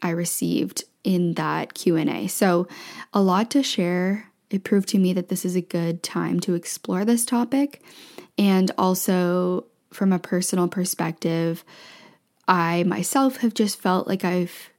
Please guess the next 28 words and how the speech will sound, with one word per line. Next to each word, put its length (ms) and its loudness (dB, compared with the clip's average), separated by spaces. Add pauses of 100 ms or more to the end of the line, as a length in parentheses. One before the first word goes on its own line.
come 220 2
out 160 2
of 140 0
sort 320 -2
of 140 -4
a 80 -2
rut 600 -4 (100)
in 140 0
a 80 0
way, 420 0 (520)
and 920 0 (300)
being 180 4
able 180 0
to 80 0
share 240 -2
some 180 0
reflections 580 -2
on 180 -4
that. 380 2 (560)
As 160 4
always, 260 6
this 180 2
is 100 0
just 220 0
from 140 2
my 160 0
personal 440 -2
experience, 920 0